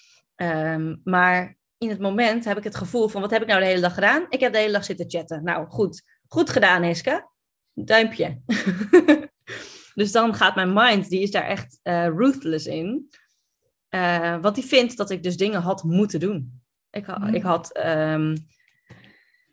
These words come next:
Speaker 1: content moeten maken of, eh,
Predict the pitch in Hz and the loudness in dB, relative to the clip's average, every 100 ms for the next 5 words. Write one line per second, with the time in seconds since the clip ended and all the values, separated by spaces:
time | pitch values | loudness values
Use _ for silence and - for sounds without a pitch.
0 | _ - _ 240 220 214 185 165 202 196 | _ -20 _ 4 4 4 4 4 4 4
1 | 190 175 170 165 165 156 - 175 - - | 2 2 0 0 -4 -4 -6 -10 -10 -18
2 | - 175 170 | -6 -2 0